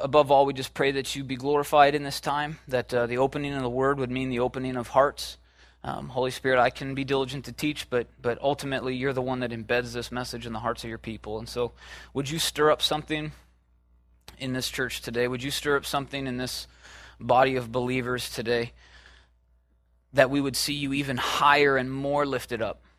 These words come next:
Jesus, that we'd see you as even more precious and, and, and more beautiful, that, that our affections for you would be stirred up. Holy Spirit, I need your empowering grace to teach, as I physically don't necessarily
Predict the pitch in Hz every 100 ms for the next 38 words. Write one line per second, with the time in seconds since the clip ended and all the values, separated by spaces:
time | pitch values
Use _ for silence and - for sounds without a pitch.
0 | _ 120 120 113 110 123 123 123 - 127
1 | 131 131 139 135 127 - 156 143 135 151
2 | 156 147 - 120 - 117 - 117 113 120
3 | 113 - 123 127 147 165 151 131 131 117
4 | 104 110 _ _ _ _ 117 101 - 135
5 | 127 123 - 139 - 151 - 147 147 -
6 | 135 131 127 117 117 - 120 117 117 -
7 | _ _ _ _ _ - - _ _ _
8 | _ _ _ _ - 131 131 - 139 135
9 | 131 135 123 127 120 135 123 135 135 131
10 | 127 120 131 131 131 - 110 - 156 165
11 | - - - _ _ _ - 113 110 151
12 | 127 120 127 123 123 - _ _ - 117
13 | - 123 123 120 117